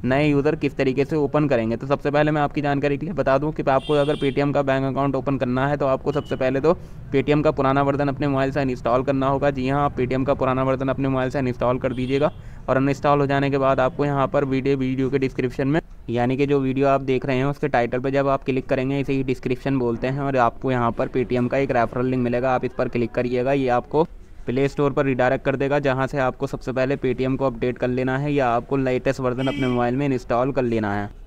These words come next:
जब ये ऐप आपके mobile में install हो जाए तो अब आप इसमें सबसे पहले एक account create करो, mobile number, ओटीपी डालो और अकाउंट create करने के बाद यहाँ पर आपको corner पे एक option मिलेगा, उस पर click करो।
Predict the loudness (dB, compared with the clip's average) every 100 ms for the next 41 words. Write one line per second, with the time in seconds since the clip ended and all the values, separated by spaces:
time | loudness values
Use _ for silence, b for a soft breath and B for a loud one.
0 | -18 -14 -6 0 2 2 2 2 2 0
1 | 0 -2 0 0 0 -2 -2 0 2 2
2 | 0 2 2 0 2 2 2 -2 -4 -4
3 | -4 -2 0 0 -2 -2 -2 0 0 -2
4 | -2 -2 0 0 0 0 0 0 -2 -2
5 | -2 0 0 2 0 0 -2 -2 -2 -2
6 | -2 -2 -2 -2 0 0 0 -2 -2 -2
7 | 0 0 -4 -2 0 0 -2 -2 0 0
8 | 0 -2 0 0 -2 -4 -4 -4 -4 -2
9 | -4